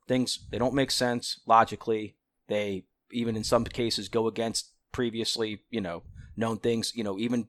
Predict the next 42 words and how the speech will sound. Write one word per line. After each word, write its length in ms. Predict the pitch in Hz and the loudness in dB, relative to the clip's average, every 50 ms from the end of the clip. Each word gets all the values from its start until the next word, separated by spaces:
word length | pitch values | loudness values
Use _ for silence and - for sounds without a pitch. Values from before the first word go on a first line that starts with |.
| _ _ - | _ _ -10
to 80 | - | -8
the 60 | 113 98 | -8 -4
point 260 | - - 123 113 - | -2 0 0 0 2
where, 220 | 107 107 104 98 - - - - _ _ - | 2 0 0 0 -2 -8 -20 -20 _ _ -6
like 160 | - 107 - | -6 -2 0
Dane 220 | - 120 117 107 | 0 0 2 0
said, 300 | - - 139 131 113 - - - - - _ _ _ _ - | 2 6 6 6 6 4 0 -12 -20 -20 _ _ _ _ 0
we 140 | 123 135 | 0 0
can't, 360 | 131 - - 151 143 127 113 107 | 0 2 2 4 4 4 4 4
we 80 | 127 135 | 6 6
don't 140 | 139 123 | 6 6
have 240 | 117 131 127 123 120 | 6 6 6 6 6
any 260 | 120 117 110 104 92 - _ _ _ _ _ _ _ _ _ _ _ | 4 0 0 -2 -6 -10 _ _ _ _ _ _ _ _ _ _ _
logical, 480 | - 123 135 139 - - - 120 110 101 | 8 10 10 10 10 6 2 0 2 4
we 80 | 127 | 4
don't 80 | 139 143 | 6 6
have 100 | 143 131 | 6 4
any 120 | 120 98 | 4 8
evidence 420 | 107 135 151 147 127 120 104 - - | 10 10 10 10 8 4 0 -2 -4
of 120 | 110 - | -8 -2
parallel 420 | - 117 107 104 101 98 98 104 | 2 2 2 2 0 -4 -6 -8
universes, 460 | 101 98 104 104 101 95 - 117 104 - | -6 -6 -6 -6 -6 -6 -6 -6 -4 -2
but 120 | - 104 | -2 -2
we 120 | 110 113 | 0 2
have 200 | 107 127 127 120 | 6 6 6 6
the 60 | 117 113 | 4 2
math 480 | 107 117 117 127 120 113 98 - - - | 4 6 8 8 8 8 6 4 -2 -8
and 140 | - 107 101 | -4 -4 0
stuff 240 | - - 113 - - | 2 2 2 2 2
like 160 | 107 98 - | 0 2 4
that 240 | 117 113 107 - - | 4 4 4 2 0
that 140 | 104 98 | -4 -4
can, 320 | - - 117 107 101 95 - _ _ _ _ _ _ _ _ _ - - | -2 -4 -4 -4 -4 -6 -10 _ _ _ _ _ _ _ _ _ -20 -6
that 220 | - 117 - - - | -4 -4 -4 -4 0
proves 360 | - 165 175 202 190 135 - | 6 8 10 10 10 6 2
them, 340 | - 80 - - - - - _ _ _ _ | -4 -6 -8 -8 -12 -18 -20 _ _ _ _
even 260 | - 131 135 135 127 | 0 2 4 4 6
though 440 | 123 127 127 123 123 117 107 - - _ _ _ _ | 6 8 8 8 8 6 4 -2 -10 _ _ _ _
we 120 | - 127 135 | 2 2 2
can't 420 | - - 143 135 127 120 - - | 2 2 0 2 2 0 -2 -2
experience 560 | 120 - - - 156 147 123 104 95 87 - - | -4 -4 0 2 2 4 4 2 0 -6 -8 -10
them 220 | - - - - | -10 -12 -12 -16